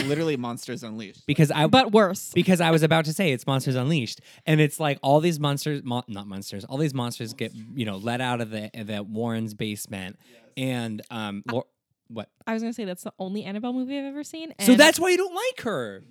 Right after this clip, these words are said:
Speaker 3: Yeah.
Speaker 2: Okay,
Speaker 3: <laughs>
Speaker 2: fair, but
Speaker 3: Exactly.
Speaker 2: I'm gonna, fair, but I'm gonna, I'm gonna, we're gonna Annabelle educate you, and you're gonna
Speaker 3: Mm.
Speaker 2: learn to stan our, our Lord and Savior Annabelle. Anyways.
Speaker 1: You can I like her because she's, like, a fierce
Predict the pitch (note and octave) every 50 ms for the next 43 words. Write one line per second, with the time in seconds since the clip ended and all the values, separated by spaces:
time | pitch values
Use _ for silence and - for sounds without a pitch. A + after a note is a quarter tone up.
0 | C#4+ E4 E4 E4+ D4+ A3+ G3 G3+ A#3 C4+ E4+ F#4+ D#4 G3+ F#3 F#3 G#3 - - -
1 | D#3+ E3+ - F3+ D#3 B2+ - - F#4+ D4+ C#4 A3 B3 - D4+ G3 C3+ A#2 - -
2 | D3 - D3 D#3 F3 G3 A3 A3+ A3 G3 D#3+ D3+ - F#3 F#3 F#3+ G3+ F3+ F#3 E3
3 | D#3 D3+ D3 D3 D3 D3 D3 D3 D3 - - C#3 C#3 C3 C#3 C3+ C3+ C3+ C3+ C#3
4 | - C3 C3+ C3 D3 D3+ D3 C#3 C3+ C3 - - B2 B2 B2+ C3 A#2+ A#2 A2+ A2
5 | A2 G#2 G#2 - - G#2+ - - F#2+ E2 - - _ _ _ _ _ _ _ _
6 | _ - G3 F3+ F3+ - B2 A#2+ A#2+ - A#2 A#2+ B2 A#2+ C3+ C#3 D3+ D#3 D3 C#3+
7 | C#3+ C#3+ C#3 C#3 - - - C3 A#2+ A2+ G2 F2+ - - - G#2 G#2 G#2+ G#2 A2
8 | - - A2+ A2 A2 G#2+ G#2 G#2+ G#2 G#2+ G#2+ G#2 - G#2 G2 F#2+ G2 G2 G2 G2+
9 | G2 G2+ G2 F#2+ F#2+ F#2+ G#2 _ _ _ _ _ _ _ - C#3+ C#3 C#3+ C#3+ C3
10 | A#2+ G#2+ A2 A2+ - - D#3+ - - - - - - - C#3 D#3+ E3 - D#3+ C3
11 | B2 A#2+ - - B2 A#2 - - C3 A#2+ B2 A#2+ A2+ B2 A#2 - C3+ B2 A#2+ A#2
12 | A#2 - - - -